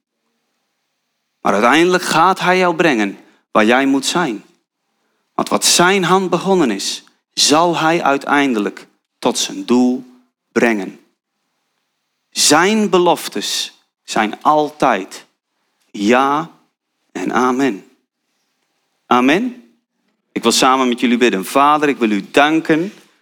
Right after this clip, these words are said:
voor wie u bent en wat u doet. U bent zo ontzettend groot.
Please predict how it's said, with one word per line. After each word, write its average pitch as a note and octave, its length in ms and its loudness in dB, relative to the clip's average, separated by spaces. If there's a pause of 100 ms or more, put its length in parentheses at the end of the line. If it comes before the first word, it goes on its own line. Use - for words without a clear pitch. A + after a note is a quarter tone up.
voor G#2 380 -2
wie C#3+ 280 0
u C3 120 0
bent C3+ 300 0
en A2 120 0
wat B2 200 -2
u B2 100 -2
doet. A#2+ 380 -6 (1160)
U A#2 100 0
bent G#2+ 220 0
zo D#3 720 0
ontzettend B2 600 -2
groot. - 520 -4